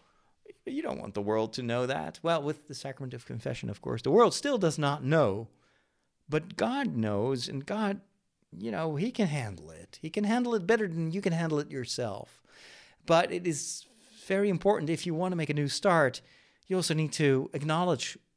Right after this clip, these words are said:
where you came from. And, and, you know, someone can only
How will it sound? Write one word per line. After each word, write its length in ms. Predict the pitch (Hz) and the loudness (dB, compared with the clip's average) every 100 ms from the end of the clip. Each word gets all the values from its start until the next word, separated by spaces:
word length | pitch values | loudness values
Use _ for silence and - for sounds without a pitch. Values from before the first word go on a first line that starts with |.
| _ _ | _ _
where 120 | 160 | 0
you 100 | 135 | 0
came 280 | - 185 180 | 0 2 2
from. 500 | 170 135 110 113 123 - _ - _ | 0 -6 -8 -10 -14 -20 _ -20 _
And, 360 | - 151 143 - - _ _ | 0 2 2 -2 -14 _ _
and, 320 | 135 139 127 - _ _ _ - | -4 -2 -4 -8 _ _ _ -18
you 120 | - 147 | -6 2
know, 280 | 139 143 | 2 0
someone 300 | - 196 202 170 | 0 4 4 4
can 100 | 196 | 6
only 540 | 202 220 185 160 135 | 6 6 6 4 0